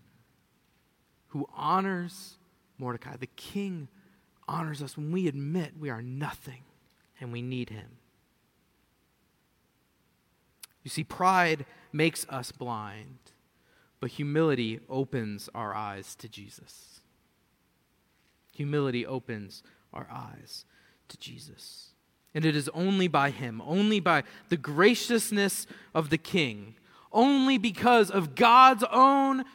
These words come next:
humility that we are given the opportunity to be in a right relationship with him, to be saved from our pride.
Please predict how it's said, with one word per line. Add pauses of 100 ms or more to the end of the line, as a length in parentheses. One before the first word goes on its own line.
(220)
humility (680)
that
we
are
given (640)
the
opportunity (640)
to
be
in
a
right
relationship (500)
with
him, (560)
to
be
saved (220)
from (240)
our
pride.